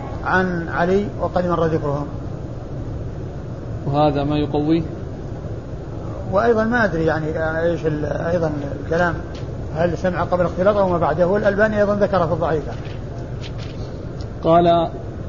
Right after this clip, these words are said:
Speaker 2: أخبرنا محمد بن عبد الأعلى قال: حدثنا خالد قال: حدثنا شعبة أن سلمة وهو ابن كهيل أخبره قال: سمعت حجي بن، بن عدي يقول: سمعت عليا رضي الله عنه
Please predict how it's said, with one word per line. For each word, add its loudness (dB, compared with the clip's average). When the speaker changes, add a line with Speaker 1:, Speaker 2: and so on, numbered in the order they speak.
Speaker 2:
أخبرنا 4
محمد 2
بن 2
عبد 2
الأعلى 6
قال: 4
حدثنا 0
خالد 4
قال: 4
حدثنا 0
شعبة 2
أن 2
سلمة 4
وهو 4
ابن 2
كهيل 4
أخبره 4
قال: 6
سمعت 2
حجي 4
بن، 0
بن -2
عدي 4
يقول: 8
سمعت 2
عليا 4
رضي 4
الله 4
عنه 0